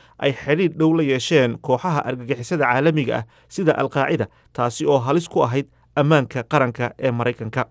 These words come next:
Dowladda Maraykanku si cad uma shaacin dhimashada Akhtar Mansour, laakiin madaxtooyada Afghanistan iyo sirdoonka dalkaasi ayaa labaduba xaqiijiyey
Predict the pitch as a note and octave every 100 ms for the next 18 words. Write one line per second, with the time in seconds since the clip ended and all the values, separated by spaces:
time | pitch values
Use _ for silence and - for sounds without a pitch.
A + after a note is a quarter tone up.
0 | _ - A2+ A#2+ B2+ A#2+ B2 A#2 C3+ C3
1 | A#2+ A#2 D3 C#3 C3+ D3 D3+ C#3+ B2 C#3+
2 | - D#3 C3+ F3 C#3 - - D3+ C3+ B2+
3 | G#3 A#2 - - - D#3+ A3+ G#3+ F3 -
4 | E3 F#3 D3+ C3 C3+ C3+ - C#3 A2 C#3
5 | - B2+ E3 D3 C#3 E3+ D3+ C3 D#3 -
6 | C#3+ C3+ C3+ E3+ D#3 D3+ D3 C#3 B2 -
7 | C#3+